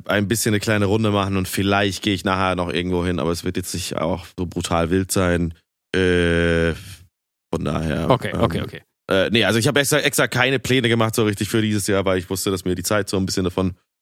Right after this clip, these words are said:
Speaker 1: läuft und, ähm, war schon vor Weihnachten ziemlich viel Stress und deswegen, äh, hab ich's auch noch geschafft, vor Weihnachten alle Geschenke zusammenzukriegen und dann war das aber alles so ein bisschen, ähm,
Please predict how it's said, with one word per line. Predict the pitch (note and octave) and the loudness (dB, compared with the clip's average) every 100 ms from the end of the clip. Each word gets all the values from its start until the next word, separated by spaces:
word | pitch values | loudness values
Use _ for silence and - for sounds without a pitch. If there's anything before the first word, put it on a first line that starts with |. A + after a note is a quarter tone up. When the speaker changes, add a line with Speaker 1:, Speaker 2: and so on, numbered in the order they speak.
| _ | _
Speaker 1:
läuft | G#2+ G#2 G2+ - - | 0 2 2 -4 -2
und, | G2+ F#2 E2 - _ - | 0 0 -4 -12 _ 0
ähm, | G#2+ F#2 F2 - - - - | 2 4 2 -2 -8 -8 -2
war | G2+ | 2
schon | G#2 G#2+ | 2 2
vor | G#2 | 4
Weihnachten | G2 A2 G#2 G#2+ | 4 4 2 0
ziemlich | - G#2 | 0 0
viel | F2+ G#2 | 0 0
Stress | A2+ A2 - | 2 0 0
und | F#2+ | 0
deswegen, | F#2 F#2+ F#2 F#2 F2 - - - - - - - - - - | 0 2 2 2 0 -2 -12 -10 -8 -8 -8 -10 -12 -10 0
äh, | A2+ G2+ G2+ | 2 4 4
hab | G#2+ A2+ | 2 2
ich's | A2+ | 4
auch | A2 | 4
noch | A2+ G#2+ | 2 2
geschafft, | A2 A#2 - | 2 0 0
vor | - A#2 | -2 2
Weihnachten | G#2+ A2+ A2 G2+ | 4 4 2 2
alle | E2+ G#2 | 2 2
Geschenke | G2+ B2 C#3+ B2+ | 2 0 0 -2
zusammenzukriegen | A#2 A#2 A#2 A2+ - A2+ A2+ G#2 | 2 2 2 -2 -2 0 2 2
und | G2+ | 2
dann | F#2+ | 2
war | F#2 | 2
das | F#2 E2+ | 0 0
aber | E2+ D#2 | 0 2
alles | E2 E2 | 2 0
so | F#2 | 0
ein | F2+ | 0
bisschen, | F2 - A#2 F2 C#2+ | 0 0 0 0 0
ähm, | E2+ E2+ E2 D2 | 0 0 0 -4